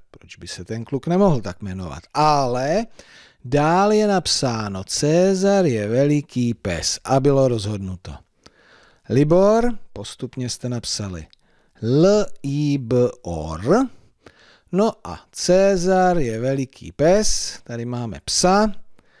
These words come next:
Cezar, C E Z A R, čárka, tam je,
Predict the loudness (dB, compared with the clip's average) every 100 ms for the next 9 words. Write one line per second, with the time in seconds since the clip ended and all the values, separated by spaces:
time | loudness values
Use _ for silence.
0 | _ _ -8 0 4 6 4 4 2 2
1 | 0 -4 -12 -14 -10 -6 0 2 2 0
2 | 0 4 6 6 6 6 4 4 2 0
3 | -6 -8 -2 0 -2 -4 _ -10 -6 -4
4 | -4 -6 -8 -4 -2 -2 _ -2 0 0
5 | 0 -2 -2 -8 _ _ -14 -8 -6 -8